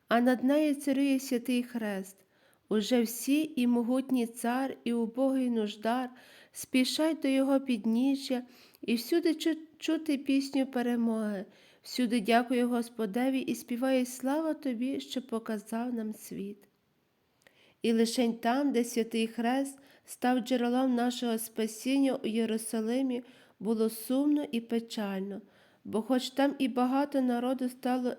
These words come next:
сповідниками Христової віри, і хоч імператор Костянтин повернув місту давню, давню назву Єрусалим, бо римляни навіть сліду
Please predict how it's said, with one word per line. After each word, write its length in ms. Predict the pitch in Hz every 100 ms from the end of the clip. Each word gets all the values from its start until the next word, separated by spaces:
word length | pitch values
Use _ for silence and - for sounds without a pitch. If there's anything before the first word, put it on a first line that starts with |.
| -
сповідниками 1040 | - - - 233 214 262 269 254 254 226 226
Христової 720 | 226 214 - 262 254 240 220
віри, 420 | 202 233 269 254 262 - - - _
і 140 | 220
хоч 300 | 226 285 294 -
імператор 640 | 254 254 254 277 277 254
Костянтин 760 | 240 240 - 226 226 - 269 277
повернув 640 | - 233 226 226 247 262
місту 420 | 240 262 269 -
давню, 380 | 202 226 233 233 -
давню 380 | 233 247 262 240
назву 400 | 233 240 247 226
Єрусалим, 800 | 214 208 208 - 208 202 233 269 - - - _
бо 140 | 202 233
римляни 380 | 240 233 247 247
навіть 380 | 240 240 240
сліду 500 | 240 - 226 220 247